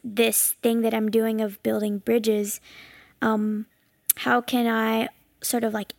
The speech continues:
amplify it or, like, um, add to it even more in a positive way? So I was like, "Dang, that would be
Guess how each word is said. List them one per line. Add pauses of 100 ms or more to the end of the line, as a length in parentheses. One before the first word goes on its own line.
amplify
it
or,
like, (560)
um,
add
to
it
even
more
in
a
positive
way? (920)
So
I
was
like,
"Dang,
that
would
be